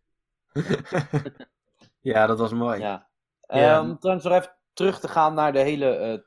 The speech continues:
Speaker 2: top, eh, lijstjes even. Eh, want inderdaad, er hebben wat mensen gereageerd via de chat. Ehm, ik zie inderdaad, ehm,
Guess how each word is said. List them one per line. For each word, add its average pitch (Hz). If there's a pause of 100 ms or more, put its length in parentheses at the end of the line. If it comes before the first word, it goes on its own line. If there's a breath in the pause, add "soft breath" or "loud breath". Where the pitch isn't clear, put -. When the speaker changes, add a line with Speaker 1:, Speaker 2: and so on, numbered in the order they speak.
Speaker 2:
top, -
eh, 123
lijstjes 131
even. 151
Eh, 117
want 117
inderdaad, 120
er 117
hebben 117
wat 117
mensen 117
gereageerd 120
via 123
de 107
chat. 190 (960)
Ehm, 175 (200)
ik 156
zie 202
inderdaad, 170
ehm, 113